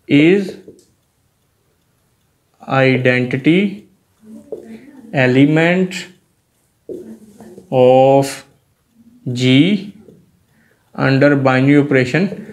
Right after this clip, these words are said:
multiplication। और इस बात की दलील क्या है कि आप कोई एक एलिमेंट उठाएं जी में से, let's suppose two power एल मैं उठाता हूँ जी में से, और इसको two power zero से,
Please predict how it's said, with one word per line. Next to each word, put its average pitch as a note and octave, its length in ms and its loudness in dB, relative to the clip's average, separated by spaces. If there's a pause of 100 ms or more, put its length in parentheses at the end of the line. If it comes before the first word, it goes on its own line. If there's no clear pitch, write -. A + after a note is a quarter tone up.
(200)
multiplication। C3 840 0
और D#3+ 120 2
इस F3 160 -4
बात E3+ 240 2
की F#3+ 80 2
दलील D#3 420 0
क्या A3 160 2
है A3 140 0 (340)
कि - 60 0
आप E3+ 260 0
कोई A3 240 4
एक G#3+ 180 0
एलिमेंट G3+ 280 0
उठाएं F3+ 300 0
जी D#3+ 200 0
में F3+ 100 2
से, E3+ 140 -2
let's E3 200 0
suppose D#3+ 340 0
two F#3 140 4 (100)
power E3 200 4
एल F3 120 2
मैं F3+ 120 2
उठाता D3 300 0
हूँ D3+ 140 0
जी C#3 200 4
में D3 140 0
से, D3+ 300 -2 (300)
और F3 160 4
इसको F#3+ 340 2 (360)
two G#3 180 4
power F#3+ 320 2
zero D3+ 380 2
से, C3 200 -2